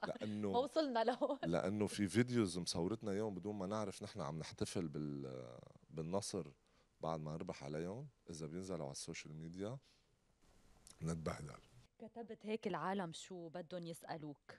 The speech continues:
Speaker 2: أوكي؟
Speaker 1: إيه.
Speaker 2: في كميل حرب.
Speaker 1: إيه.
Speaker 2: قال لي: "بليز اسألي فادي شو الشي يلي عنده ياه فادي ما عنده ياه وائل عرقجي،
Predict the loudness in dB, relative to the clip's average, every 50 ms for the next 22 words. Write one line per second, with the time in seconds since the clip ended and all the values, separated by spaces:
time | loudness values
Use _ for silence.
0 | -14 -12 -12 -12 -10 -8 -6 -4 -2 -2 -2 -2 -4 -8 -12 -14 -16 -20 -20 -20
1 | -20 -20 -10 -4 -2 0 2 2 2 2 2 0 0 0 0 0 0 0 0 -2
2 | -4 -6 -18 -20 -20 _ -14 -10 -8 -8 -6 -8 -8 -12 _ _ _ _ _ _
3 | _ _ _ _ _ -20 -20 -20 _ _ -20 -20 _ -20 -20 -20 -8 _ 2 4
4 | 4 4 2 0 -2 -4 _ -8 -4 0 2 2 2 2 0 -8 -10 -4 2 4
5 | 6 8 8 6 6 4 4 4 4 4 4 2 0 -2 -2 0 0 -2 -2 _
6 | _ _ _ _ _ -14 -10 -4 0 0 0 0 0 -2 -2 -2 -2 -2 -2 -4
7 | -4 -4 -2 -2 -2 -2 -2 -2 -2 0 0 2 2 0 0 0 2 2 2 2
8 | 2 -2 -2 0 2 2 2 2 0 -2 -4 -4 -4 -2 2 2 4 4 6 4
9 | 4 4 2 2 2 2 2 2 0 0 -2 0 2 2 2 2 0